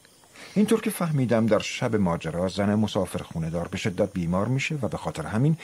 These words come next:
به دنبال پزشکی که در مکلتون سکونت داره می‌فرستن.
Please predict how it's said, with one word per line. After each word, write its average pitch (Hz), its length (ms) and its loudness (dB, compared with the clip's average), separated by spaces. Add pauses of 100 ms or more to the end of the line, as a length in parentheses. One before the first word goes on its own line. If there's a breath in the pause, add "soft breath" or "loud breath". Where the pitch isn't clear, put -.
(220 loud breath)
به 131 80 4
دنبال 139 380 6
پزشکی 135 560 0
که 101 180 -2
در 85 160 0
مکلتون 107 520 0
سکونت 90 520 -2
داره 90 160 0
می‌فرستن. - 520 -8